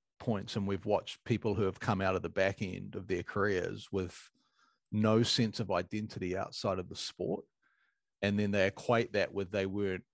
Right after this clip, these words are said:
they didn't have good career planning. No, <laughs> it had nothing to do with career planning. It was more what,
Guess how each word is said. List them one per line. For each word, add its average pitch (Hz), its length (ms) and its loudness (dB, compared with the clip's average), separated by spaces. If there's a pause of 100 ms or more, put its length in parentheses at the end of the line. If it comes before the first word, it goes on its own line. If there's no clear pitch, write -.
they 110 80 4
didn't 104 160 2
have 104 180 -2
good 104 160 -4
career 98 320 0
planning. 90 400 -6
No, 113 80 0
<laughs> - 20 0
it - 220 -4
had 139 140 2
nothing 123 260 2
to 104 60 -2
do 117 60 2
with 123 140 -4
career - 300 -6
planning. 95 320 -10 (480)
It - 40 -4
was 101 200 -2
more 117 320 8
what, 95 240 2